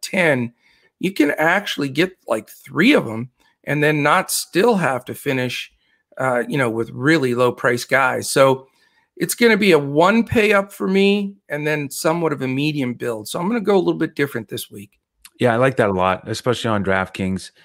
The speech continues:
Speaker 2: You can always get one more stud in on FanDuel with the softer pricing over there. But
Speaker 1: Yep.
Speaker 2: yeah,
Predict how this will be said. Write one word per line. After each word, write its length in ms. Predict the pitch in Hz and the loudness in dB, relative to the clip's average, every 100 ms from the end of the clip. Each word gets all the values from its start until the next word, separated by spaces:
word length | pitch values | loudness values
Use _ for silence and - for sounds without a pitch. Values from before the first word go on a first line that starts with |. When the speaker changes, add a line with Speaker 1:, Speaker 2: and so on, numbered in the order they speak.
| _ _ _ | _ _ _
Speaker 2:
You 100 | - | -2
can 140 | 143 147 | 2 4
always 320 | 135 139 113 | 4 4 2
get 260 | - 113 85 | 2 0 0
one 200 | 110 113 | -4 -2
more 180 | 107 | -4
stud 340 | 101 - 104 98 | -6 -2 -2 0
in 160 | 98 | -2
on 160 | 90 87 | -4 -6
FanDuel 580 | - 98 92 92 90 85 | -6 -6 -4 -4 -6 -8
with 240 | 95 87 - | -12 -12 -10
the 100 | 85 | -8
softer 400 | - 87 - 87 | -4 -4 -4 -8
pricing 420 | 98 87 - 87 | -4 -4 -4 -6
over 160 | 85 | -6
there. 360 | 85 87 87 85 _ _ _ _ _ | -2 0 -2 -4 _ _ _ _ _
But 200 | 101 95 | 0 2
Speaker 1:
Yep. 160 | 139 127 | 0 -2
Speaker 2:
yeah, 300 | 101 95 | -2 -2